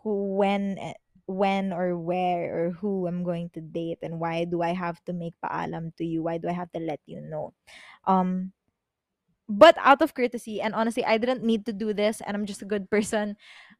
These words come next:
and not really a good person, pri-, pri-, probably just, like, a doormat, that's why I did it. But, like, I still informed her when I started dating someone new.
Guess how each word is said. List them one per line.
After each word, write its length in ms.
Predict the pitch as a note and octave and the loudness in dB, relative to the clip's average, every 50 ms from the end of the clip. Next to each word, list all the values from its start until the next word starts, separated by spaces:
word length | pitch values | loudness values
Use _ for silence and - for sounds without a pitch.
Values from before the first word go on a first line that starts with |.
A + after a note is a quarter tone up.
| _ | _
and 180 | G3+ G#3 G3+ G3+ | -4 -4 -2 0
not 160 | A3 A#3 B3+ C4+ | 0 0 0 0
really 160 | C#4+ C4 B3+ | 0 0 0
a 180 | A3+ G3+ F3 - G3+ | 0 -2 -4 -6 -4
good 240 | F#3+ G#3+ G3+ F#3 - | -2 -2 -2 0 -2
person, 280 | G3 G3 - G#3 G3+ | -4 -2 -2 -4 -2
pri-, 220 | G3 G#3+ G3+ F#3+ - - _ | -2 0 -2 -2 -4 0 _
pri-, 160 | B3 - - - - - _ | 2 2 2 -2 -10 -6 _
probably 380 | - D4+ D#4+ E4 F4 C#4 E4 D#4 | 6 6 6 6 6 4 2 2
just, 200 | B3 C#4+ C4+ - | 2 0 -2 0
like, 140 | C4+ C4 - | -2 -2 0
a 240 | A#3+ A3 G3+ F#3+ F#3 F#3 | 0 0 0 0 -4 -4
doormat, 540 | F3+ F#3 F#3 F3+ F#3 F#3+ F#3 F3+ F#3 G3+ G3 | -4 -4 -4 -4 -4 -4 -4 -4 -4 -6 -6
that's 180 | F#3 F#3 F3+ - | -8 -10 -6 -6
why 160 | G3 F#3 F#3 | -6 -4 -4
I 40 | F#3 | -6
did 220 | F3 E3+ F3 F#3 | -6 -6 -4 -4
it. 140 | G3+ A#3 A3+ - _ - - - - - _ | -4 -4 -4 -6 _ -20 -20 -20 -20 -16 _
But, 180 | G3 A3 G#3+ A3 | -2 -2 0 0
like, 140 | G#3 G#3 G#3 | -2 -2 -2
I 80 | G#3+ G#3+ | -4 -6
still 280 | - - - A3 G#3 | -6 -4 0 0 0
informed 540 | G#3 G#3 G#3+ G3+ - G3 F#3+ F#3+ G3 G3 F#3 | 0 0 -4 -4 -6 -6 -4 -4 -4 -4 -4
her 340 | G3 G3+ G3 G3 G#3 G#3 - - | -4 -4 -2 -2 -4 -6 -8 -8
when 360 | F#3+ F#3+ F3+ F3+ F3+ F3+ G3 - _ _ _ - | -6 -6 -6 -6 -8 -10 -12 -16 _ _ _ 2
I 240 | - F#3+ F#3+ F#3+ F3+ - | 2 2 2 0 -4 -8
started 360 | - - G3+ F#3+ - G3+ G3 | -2 0 0 2 2 0 0
dating 280 | F#3 F#3 F#3 G3 G3 F#3+ | 0 0 0 0 -2 -2
someone 360 | - G#3 F#3+ F#3+ F3+ F#3 F3+ | 0 -2 0 0 0 0 0
new. 240 | F3+ F#3 G#3+ C#4 | 0 0 0 0